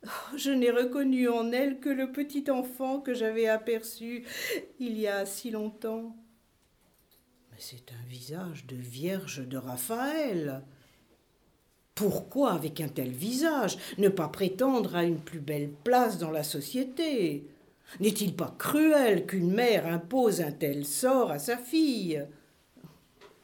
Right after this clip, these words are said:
Une honnêteté modeste est peut-être préférable à une aisance, euh, honteuse. Mais qu'avez-vous ? Je vous connais, marquis, je vous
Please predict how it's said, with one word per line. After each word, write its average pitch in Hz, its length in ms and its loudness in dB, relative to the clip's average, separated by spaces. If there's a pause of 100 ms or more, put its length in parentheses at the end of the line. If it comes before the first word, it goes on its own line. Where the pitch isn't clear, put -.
(960)
Une 277 460 4
honnêteté 277 840 -2
modeste 202 840 -4
est 302 40 -4
peut-être 269 600 -6
préférable 247 840 -6
à 233 80 -2
une 220 200 -2
aisance, 208 800 -4
euh, 180 300 -2 (580)
honteuse. 262 840 -2 (1300)
Mais 165 140 -14
qu'avez-vous ? 170 840 -10 (760)
Je 277 160 -6
vous 233 220 -8
connais, 226 500 -4
marquis, 180 720 -6
je 208 380 0
vous 262 380 -4